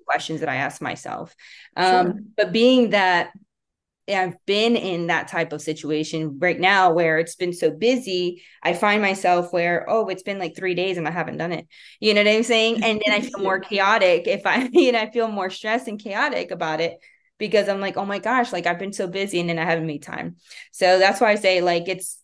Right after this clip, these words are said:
Speaker 1: it is something where you have to schedule a time for it. And
Speaker 2: Mm-hmm.
Speaker 1: then you have to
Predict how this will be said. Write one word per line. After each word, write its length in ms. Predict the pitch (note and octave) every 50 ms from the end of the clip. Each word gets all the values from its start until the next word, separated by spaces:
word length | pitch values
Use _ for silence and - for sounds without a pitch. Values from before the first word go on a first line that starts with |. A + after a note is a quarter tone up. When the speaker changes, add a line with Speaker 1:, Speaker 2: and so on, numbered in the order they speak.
| _ _ -
Speaker 1:
it 140 | G#3 G#3 G#3
is 240 | G#3+ A3 A3 A#3+ A#3+
something 360 | B3 A3 A3+ G#3+ G#3+ G#3+ G3+
where 160 | F#3+ F#3+ F#3+
you 180 | F#3 F3 F3 F#3+
have 500 | G3+ - - - - F#3+ F3+ F3 F#3 - -
to 580 | - A3 G3 F#3 F3+ F3 E3+ E3+ E3+ F3 F3 E3+ _ _ _ _ _ _ _ _ _ _ _ _ _ -
schedule 400 | - - - G#3 G3+ G3+ A3 A#3 B3
a 40 |
time 540 | B3 B3 A3+ E3+ E3 D#3+ D#3+ E3+ G3+ G3+ - _ _
for 240 | - E3+ E3+ D#3 D3+
it. 280 | D#3 E3 E3+ E3+ E3+ - - _ _ - _ _ _ - G#3
And 220 | F#3 F#3+ F#3+ F#3+
Speaker 2:
Mm-hmm. 80 | D3+ F3 F#3+ G3 - - F#3+
Speaker 1:
then 160 | F#3+ F#3+ G3
you 100 | G3+ G#3+
have 300 | A3+ A#3 A3+ G#3+ G#3 G#3 - -
to 760 | - G3 F#3+ F#3+ F#3 F#3 F#3+ F#3 F3+ F3+ G3 G3 F#3 F#3+ -